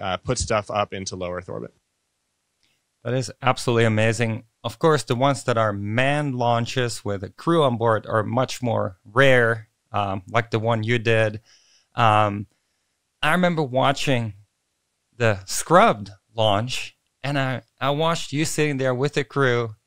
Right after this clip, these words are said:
Speaker 2: and I saw nothing but calm. I'm like, "This is the biggest moment in your life, I gotta imagine." And the launch gets scrubbed. Is it a minute before takeoff was meant, meant to happen? And you're just sitting there so calm. But what was going on in your head?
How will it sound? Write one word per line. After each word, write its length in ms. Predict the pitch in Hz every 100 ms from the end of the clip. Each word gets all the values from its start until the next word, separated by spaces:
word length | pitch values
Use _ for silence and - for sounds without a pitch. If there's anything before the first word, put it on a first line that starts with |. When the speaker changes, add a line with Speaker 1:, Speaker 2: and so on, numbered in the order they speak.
| _ _ -
Speaker 2:
and 360 | 127 131 123 -
I 80 | 143
saw 240 | - 151
nothing 360 | 151 165 185 160
but 200 | 156 -
calm. 340 | - 175 143
I'm 120 | 143
like, 220 | 156 139 -
"This 200 | 147 175
is 120 | 202
the 100 | 170
biggest 420 | 131 170 180 170
moment 580 | 156 156 151 147 135 117 _ _ _ -
in 100 | 147
your 140 | 143
life, 300 | 147 151 151
I 60 | 123
gotta 240 | 135 139
imagine." 560 | 135 131 131 139 127 - -
And 420 | 127 123 120 107 131
the 80 |
launch 280 | 131 156 160
gets 180 | 147 -
scrubbed. 460 | - 139 139 131 - _ _
Is 100 | 131
it 100 | 135
a 60 | 123
minute 480 | 117 143 185 160 -
before 460 | 160 - 151 151
takeoff 500 | 143 143 139 139 131
was 180 | 127 123
meant, 260 | 127 127 117 _ _
meant 240 | 135 139 -
to 120 | 120
happen? 460 | 117 131 - 131 120 _ _ _ _ -
And 400 | 131 123 120 107 123
you're 100 | 143
just 220 | 202 -
sitting 240 | 175 170
there 120 | 160
so 260 | 143 - 151
calm. 500 | - 143 139 139 127
But 160 | 147 -
what 120 | 170
was 140 | 202 190
going 180 | 175 165
on 180 | 151
in 80 | 147
your 120 | 135
head? 240 | 139 143